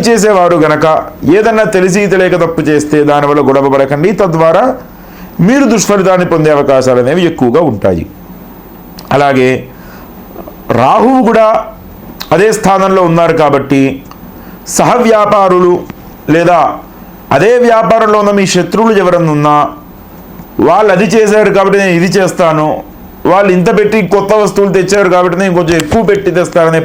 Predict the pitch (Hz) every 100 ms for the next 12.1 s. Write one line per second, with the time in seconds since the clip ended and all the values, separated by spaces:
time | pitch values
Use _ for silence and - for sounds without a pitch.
0 | - 160 165 165 160 214 190 143 123 107
1 | 90 76 - - - - - - - -
2 | - - - 165 170 185 175 170 165 165
3 | 220 170 180 165 151 185 196 196 180 170
4 | 180 175 170 165 160 156 160 151 151 190
5 | - - - - - - - - 180 233
6 | 220 202 180 220 233 - - 170 165 170
7 | 170 190 185 185 180 165 160 165 170 165
8 | 160 151 156 151 147 139 139 170 202 160
9 | 139 120 101 - - - - - - -
10 | - - - - - - - - - -
11 | - - - - - - 160 160 190 170
12 | 165